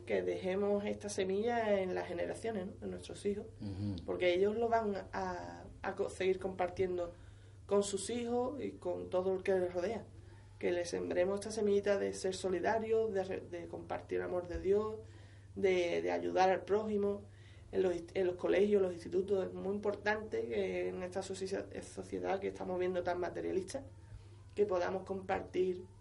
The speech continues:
Speaker 1: este, este poderoso mensaje, ¿no? De solidaridad, de empatía,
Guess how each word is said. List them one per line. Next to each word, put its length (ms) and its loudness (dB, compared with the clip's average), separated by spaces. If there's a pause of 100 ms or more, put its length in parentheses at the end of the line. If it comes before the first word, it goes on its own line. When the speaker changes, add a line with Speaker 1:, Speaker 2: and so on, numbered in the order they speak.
(640)
Speaker 1:
este, 760 0
este 220 -4
poderoso 800 0 (220)
mensaje, 480 2
¿no? 120 -4
De 160 -4
solidaridad, 840 0 (440)
de 240 4
empatía, 800 -2